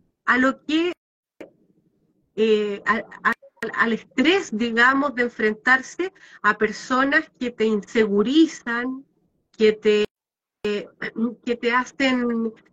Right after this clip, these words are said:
o, o, o que de repente, cosa, otra cosa que yo vi, que, que yo la encuentro, siempre la encontré,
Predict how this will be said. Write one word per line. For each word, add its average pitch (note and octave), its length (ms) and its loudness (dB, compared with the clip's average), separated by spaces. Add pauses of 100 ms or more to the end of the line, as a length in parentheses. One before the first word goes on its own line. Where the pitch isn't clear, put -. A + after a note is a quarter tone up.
(160)
o, G3+ 100 0
o, G#3+ 360 0
o A3 60 4
que A3 160 4
de A3+ 100 6
repente, C4 520 0
cosa, - 280 -8
otra C#4+ 220 0
cosa E4 280 -2
que C4+ 140 -4
yo C#4 140 -4
vi, C4+ 300 2
que, C4+ 240 -6
que A#3+ 160 -4
yo B3+ 100 0
la C4 80 2
encuentro, C4+ 800 0
siempre C#4+ 400 0
la C#4 120 2
encontré, C#4+ 760 -4